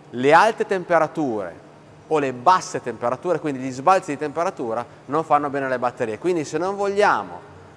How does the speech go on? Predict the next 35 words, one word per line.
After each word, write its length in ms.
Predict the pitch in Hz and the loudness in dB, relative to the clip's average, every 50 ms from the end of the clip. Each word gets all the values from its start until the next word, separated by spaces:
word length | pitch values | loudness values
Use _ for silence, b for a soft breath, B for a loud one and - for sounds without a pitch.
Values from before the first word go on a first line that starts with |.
| - - - | -20 -14 -8
rimanere 440 | 110 127 131 143 147 156 156 156 151 | -6 -4 -2 -2 -2 0 0 0 0
a 60 | 147 | -2
piedi 520 | - 160 170 160 139 117 98 95 98 95 - - - - - | 0 0 2 2 2 0 -4 -8 -14 -16 -18 -20 -20 -14 -12
da 140 | 110 110 | -12 -8
qualche 320 | - 123 123 120 - 143 123 | -2 -2 -2 -2 -2 -8 -2
parte 580 | - 156 143 117 104 98 - - 101 95 95 - - - 98 98 | 2 4 4 4 4 0 -6 -12 -12 -12 -12 -14 -18 -20 -16 -8
dell'Italia 760 | 110 120 120 123 120 - 156 143 131 113 101 92 92 95 104 | -6 -6 -6 -6 -2 4 6 6 6 6 4 -2 -8 -10 -8
o 20 | |
dell'Europa 540 | 104 123 120 123 127 135 156 151 139 143 139 | -6 -4 -4 -2 0 2 4 2 4 2 0
o 40 | 143 | 0
del 160 | 156 170 180 | 0 0 0
mondo, 440 | 185 196 208 220 233 240 233 254 214 B B B B B B | 0 0 0 0 0 0 -2 -4 -6 B B B B B B
o 100 | - 127 | 4 6
anche 320 | 139 160 175 165 - 151 | 6 6 6 2 -4 -8
solo 400 | - - 180 175 147 123 110 104 | -4 0 2 2 4 2 2 -2
dietro 220 | 104 131 147 156 | -4 -4 -6 -6
il 60 | - - | -6 -12
supermercato 540 | 135 - 135 135 135 131 127 135 131 139 131 | -4 -4 -4 -4 -4 -6 -8 -8 -8 -8 -10
di 120 | 131 135 | -10 -8
casa, 300 | 120 151 143 120 101 107 | -2 0 0 0 -2 -6
che 80 | 101 107 | -12 -14
poi 220 | - - 127 120 | -10 -6 -4 -4
è 40 | 117 | -4
sempre 480 | - - 143 139 123 - - - 95 - - B B B B B B B B B B - | -2 0 0 0 0 -2 -8 -10 -10 -12 -14 B B B B B B B B B B -10
comunque 520 | - 123 120 135 156 147 127 - 107 98 | -6 -4 -2 0 -2 -2 -2 -4 -8 -10
spiacevole 600 | - - - - 139 131 - - 170 156 123 110 110 | -10 -10 -4 -4 -4 -4 0 2 4 4 4 2 -2
andare 280 | 110 113 120 123 131 | -2 0 -2 0 -2
a 40 | 123 | -2
far 160 | - 123 117 | -4 -4 -8
ba-, 220 | 107 104 117 123 - - | -4 -4 -6 -6 -6 -2
partire 460 | - 127 120 113 107 101 127 127 123 | 0 0 0 0 -4 -10 -8 -8 -6
la 100 | 120 117 | -6 -6
batteria 380 | 120 117 - - 120 120 123 | -6 -8 -8 -6 -6 -6 -6
coi 180 | 120 143 143 139 | -6 -8 -10 -8
cavi 540 | - - 180 190 190 185 180 180 - - | -2 2 2 2 2 2 -2 -6 -12 -14